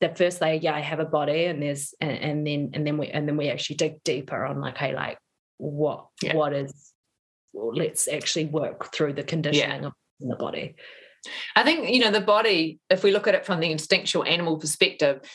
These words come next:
Speaker 2: is often wired, psyche is wired to keep us safe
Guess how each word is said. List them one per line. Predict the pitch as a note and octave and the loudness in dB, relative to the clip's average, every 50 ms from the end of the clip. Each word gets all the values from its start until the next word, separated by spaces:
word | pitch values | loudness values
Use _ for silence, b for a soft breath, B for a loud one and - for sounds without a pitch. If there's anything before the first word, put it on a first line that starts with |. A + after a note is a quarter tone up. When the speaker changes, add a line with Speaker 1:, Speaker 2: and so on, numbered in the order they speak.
| B _ - | B _ 0
Speaker 2:
is | F3 E3 | 2 4
often | F#3 F3+ F3+ F3+ F#3 F3 F3 D#3 | 4 4 2 0 -2 -4 0 2
wired, | E3+ F3+ F#3 F#3 D#3 C#3 C3+ D#3+ A3+ A3+ A#3 - - - _ _ - | 4 4 4 2 2 0 0 0 0 -2 -4 -8 -14 -16 _ _ -8
psyche | - - F3+ F3+ F#3 - - D#3 D#3+ | 0 2 2 2 2 2 0 0 0
is | D#3 D3+ | -2 -2
wired | D3+ D3 E3+ F3+ E3+ D#3+ C#3 D3+ D3+ - | 0 2 2 4 4 2 0 -2 -4 -4
to | - F#3+ | -6 -6
keep | - - F#3+ F#3 - | -4 -4 -2 0 0
us | F3 F3 F3 - - | 0 0 -2 -6 -8
safe | - - - - C#3+ A2 G2 - | -6 -2 0 2 2 0 0 -4